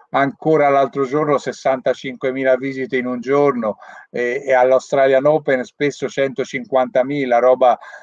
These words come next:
incredibile, perché insomma, ehm, francamente non me lo sarei mai detto, il tennis continua a essere in Italia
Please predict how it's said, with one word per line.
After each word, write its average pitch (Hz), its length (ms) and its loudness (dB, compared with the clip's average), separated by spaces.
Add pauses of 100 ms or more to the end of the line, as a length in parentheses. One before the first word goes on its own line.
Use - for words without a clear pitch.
(160)
incredibile, 131 840 -2
perché 107 480 -8 (220)
insomma, 120 1040 -4
ehm, 113 200 -10
francamente 127 840 -2
non 127 120 0
me 117 80 -2
lo 113 80 -4
sarei 120 280 4
mai 117 200 0
detto, 131 340 0
il 104 100 -6
tennis 127 340 -2
continua 120 480 -2
a 120 40 6
essere 120 320 -2
in 113 80 -10
Italia 123 580 2